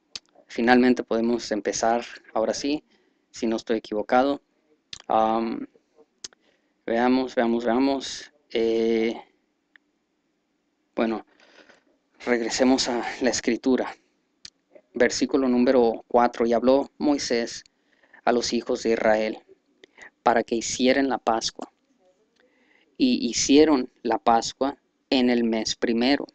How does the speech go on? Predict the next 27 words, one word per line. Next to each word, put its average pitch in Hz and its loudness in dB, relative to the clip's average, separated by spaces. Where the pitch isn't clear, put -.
a 120 -2
los 117 -2
catorce 113 -2
días 135 0
del 107 -6
mes, 123 -6
entre 123 2
las 110 -4
dos - -6
tardes, - -4
en 131 6
el 123 2
desierto 117 0
de 110 -2
Sinaí, 110 -4
conforme 113 -2
a 113 -4
todas 120 0
las 117 -6
cosas 135 -6
que 135 -2
mandó 117 -4
Jehová 110 -4
a 113 -2
Moisés. 110 -2
Así 147 -4
hicieron 120 -4